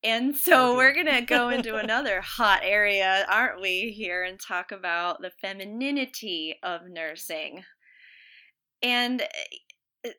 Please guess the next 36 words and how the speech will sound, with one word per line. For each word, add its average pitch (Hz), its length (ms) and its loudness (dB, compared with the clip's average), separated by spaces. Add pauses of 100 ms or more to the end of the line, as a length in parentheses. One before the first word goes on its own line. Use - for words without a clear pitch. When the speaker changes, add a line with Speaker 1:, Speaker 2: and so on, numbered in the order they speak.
Speaker 1:
so 233 680 -4 (140)
I 269 520 0 (880)
think 277 260 -4
that 247 140 -6
in 220 200 -8
many 208 280 -8
ways 196 720 -6
that 190 220 -6
perhaps 202 680 -8
some 196 360 -10
of 220 140 -10
that 190 220 -4
is 214 200 -8
true. 269 400 -6
And 196 200 -10
when 196 120 -14
we 202 120 -14
think 220 260 -14
about 202 400 -6 (480)
advocacy 220 800 -6
and 185 300 -10
what 196 320 -8
do 220 120 -14
we 220 120 -14
need 196 260 -14
to 185 100 -18
do 214 300 -14
as 180 200 -12
next 175 300 -12
steps, - 360 -8
I 180 200 -18
think 190 240 -10
we 202 220 -14
also 240 360 -8
need 226 280 -10
to 220 120 -14